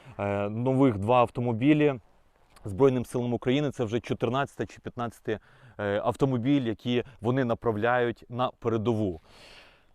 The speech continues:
Е, Олег з Чехії, мій дуже класний товариш. Олег, привіт. Е, з мене пиво за двадцять тисяч гривень.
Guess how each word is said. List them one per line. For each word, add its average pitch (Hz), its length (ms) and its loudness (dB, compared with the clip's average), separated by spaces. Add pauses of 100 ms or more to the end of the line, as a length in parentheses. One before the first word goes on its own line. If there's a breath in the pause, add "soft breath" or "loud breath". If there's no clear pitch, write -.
(580)
Е, 127 40 -2 (400)
Олег 175 640 10
з - 40 -14
Чехії, 139 680 2 (140)
мій 127 180 0
дуже 131 220 2
класний 135 340 2
товариш. 143 440 2
Олег, 123 240 2
привіт. 131 380 0 (120)
Е, 104 220 0
з - 80 -8
мене 131 260 0
пиво 143 360 2
за 110 300 2
двадцять 117 400 0
тисяч 101 340 -8
гривень. 90 340 -6